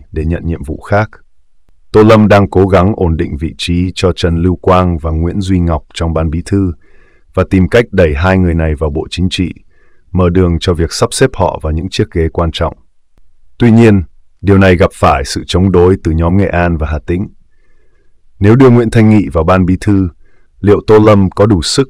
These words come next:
để đẩy cả ba người vào Bộ Chính trị hay không? Vì thế, Nguyễn Thanh Nghị vẫn đang gặp khó khăn. Bài toán đưa Nguyễn Thanh Nghị vào Bộ Chính trị quả là quá khó đối với ba Dũng trong lúc này.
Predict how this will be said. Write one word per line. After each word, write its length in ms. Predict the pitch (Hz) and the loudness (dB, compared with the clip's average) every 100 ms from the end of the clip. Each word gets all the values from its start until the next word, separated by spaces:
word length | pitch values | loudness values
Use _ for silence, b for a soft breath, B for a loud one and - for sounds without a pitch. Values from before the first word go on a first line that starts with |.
| - | -6
để 140 | 80 | -6
đẩy 200 | 76 76 71 | -2 -2 -2
cả 160 | - 73 | -6 0
ba 240 | 90 92 | 0 2
người 300 | 92 85 73 | 2 0 -4
vào 200 | 76 71 | -6 -8
Bộ 180 | 73 - | -8 -10
Chính 200 | - 87 | -8 -6
trị 220 | - 92 - | -4 -6 -8
hay 160 | - 80 | -10 -8
không? 320 | - 87 76 - _ _ _ _ _ - | -4 -4 -6 -12 _ _ _ _ _ -4
Vì 160 | 95 | -2
thế, 360 | 92 101 104 120 - - - - - | 2 4 4 2 -4 -20 -20 -20 -6
Nguyễn 200 | 104 107 | -2 0
Thanh 180 | 117 110 | 2 2
Nghị 200 | 101 82 71 | 2 0 -4
vẫn 180 | 90 | -2
đang 180 | 104 98 | 0 0
gặp 140 | 85 - - | 0 -4 -4
khó 80 | 82 | -4
khăn. 340 | - 90 80 - _ _ _ _ - - _ _ _ _ | -2 -4 -6 -12 _ _ _ _ -20 -20 _ _ _ _
Bài 160 | 101 101 104 | 0 2 4
toán 280 | 110 123 | 4 4
đưa 120 | 131 117 | 4 4
Nguyễn 200 | 117 110 | 4 2
Thanh 180 | 113 | 2
Nghị 160 | 110 87 | 2 2
vào 140 | 82 | -2
Bộ 180 | 80 82 | -2 -4
Chính 200 | - 98 101 | -4 -4 -2
trị 280 | 98 82 - _ - | -2 -4 -8 _ -6
quả 140 | 78 | -4
là 120 | 73 | -4
quá 240 | - 90 104 | -2 0 0
khó 420 | - 85 87 101 | 0 0 0 -2
đối 180 | 82 82 | -4 -2
với 120 | 85 | 0
ba 160 | 92 85 | 0 0
Dũng 280 | 92 104 - - | -2 -6 -12 -8
trong 200 | 82 82 | -6 -4
lúc 180 | 85 | -6
này. 240 | 80 71 | -8 -8